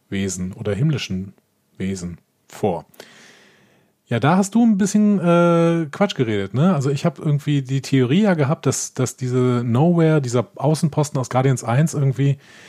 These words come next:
ähm, dass der, äh, vielleicht auch ein Celestial, äh, Celestial? Celestial oder Celestial? Weiß nicht mehr genau.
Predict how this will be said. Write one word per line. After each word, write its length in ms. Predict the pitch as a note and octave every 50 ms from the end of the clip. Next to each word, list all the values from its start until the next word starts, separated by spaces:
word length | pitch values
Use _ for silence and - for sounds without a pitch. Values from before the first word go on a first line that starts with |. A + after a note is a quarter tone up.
| - - - - - - _
ähm, 460 | - B2 A#2+ A#2+ A#2 A#2+ A#2+ A#2+ A2+ - - _ _ _ _ _ _ _ _ _ _ _ _ _ _ _ _ _ _ _ _ - - -
dass 280 | A2 G#2+ A2+ G2+ - -
der, 400 | - B2 B2 A#2+ A#2 A#2 G#2 A2+
äh, 800 | B2+ A#2 A2+ A2+ A2+ A2+ A2+ A2+ A2+ A2+ A#2+ C3 - - - - - C#3
vielleicht 440 | - - - A#2 A#2 B2 A#2 - -
auch 140 | D3 C3+ -
ein 60 | C#3+
Celestial, 840 | - - A2+ B2 C3+ - - - E3 F3 F3 F3+ F3+ F3+ F3+ - -
äh, 140 | C#3+ C3 C3
Celestial? 840 | - - - A2+ C3 C3+ - - - D#3+ E3+ F3+ F3+ F#3+ G3+ G#3 G3 - _ _ _ _ _ _ _
Celestial 840 | - - - F2+ E2 - - - - - A#2+ C3+ D#3+ F3+ G3 G3 -
oder 160 | A2+ A2+ -
Celestial? 760 | - - - - - - - - - - G2 F2+ F2+ F#2+ - _ _
Weiß 180 | F#2+ F#2 F2+ -
nicht 60 | G#2
mehr 80 | G2+ G2
genau. 180 | G#2+ C3+ E3+